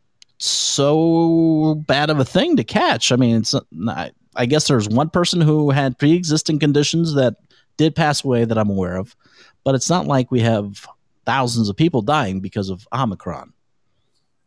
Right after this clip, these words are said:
But, uh, I, and, and like I said, I would think that as it continues to mutate into other things,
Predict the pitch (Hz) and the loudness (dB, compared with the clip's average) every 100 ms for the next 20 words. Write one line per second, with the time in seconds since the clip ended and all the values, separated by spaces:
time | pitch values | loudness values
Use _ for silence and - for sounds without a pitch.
0 | _ - _ - 101 92 85 - - 101 | _ -20 _ -6 -2 -2 -4 -10 -6 -4
1 | 92 87 82 104 95 _ _ _ - 156 | -4 -6 -6 -6 -6 _ _ _ -6 -2
2 | 147 - 147 151 147 143 - 175 98 95 | -2 0 0 2 2 2 2 0 0 -2
3 | 147 196 135 - - 165 156 - 123 110 | 0 2 0 -2 -2 0 0 0 0 0
4 | - - - - _ _ _ 143 170 180 | -4 -20 -20 -20 _ _ _ 0 2 2
5 | 165 - 147 143 - - - 131 120 - | -2 0 2 0 -2 -12 -4 -4 -2 -4
6 | - 175 170 165 160 - - 131 120 117 | -2 0 0 0 -4 -6 -4 0 0 2
7 | 123 151 160 143 131 127 127 110 - 131 | 2 2 2 2 2 -2 -2 -4 -2 0
8 | 135 - - 143 170 214 - | 0 -2 -2 -2 0 -2 -4